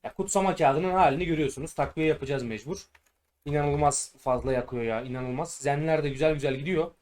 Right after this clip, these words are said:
Simyalar direkt gitmiş zaten. Buradan fena olmayan bir para geldi.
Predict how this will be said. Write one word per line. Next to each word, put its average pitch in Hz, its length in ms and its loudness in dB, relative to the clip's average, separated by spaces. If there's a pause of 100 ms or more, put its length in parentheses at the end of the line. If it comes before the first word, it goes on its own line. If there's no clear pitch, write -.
(200)
Simyalar 156 540 2
direkt 160 240 -2
gitmiş - 260 -12
zaten. 123 320 -6
Buradan 131 240 -4
fena 131 220 -4
olmayan 131 260 -4
bir 123 100 -8
para 131 200 -2
geldi. 175 340 -2